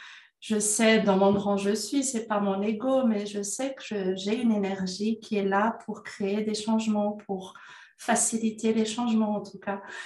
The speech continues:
Autant il y a des personnes, je pense, qui sont faites pour, euh, être gardiens de ce qui est, euh,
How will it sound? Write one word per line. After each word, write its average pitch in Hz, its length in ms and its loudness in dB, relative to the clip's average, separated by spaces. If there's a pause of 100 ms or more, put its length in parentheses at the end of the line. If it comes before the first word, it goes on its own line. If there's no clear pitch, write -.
(220)
Autant 240 320 2
il 330 60 6
y 311 40 6
a 269 60 4
des 214 140 4
personnes, 226 580 0
je 226 80 0
pense, 220 380 -2
qui 214 120 -6
sont 196 220 -4
faites - 560 -6
pour, 233 720 -4
euh, 202 240 -4
être 196 300 -4
gardiens 190 800 -2
de 202 180 -2
ce - 220 -4
qui 196 220 -4
est, 196 280 0 (720)
euh, 190 400 -2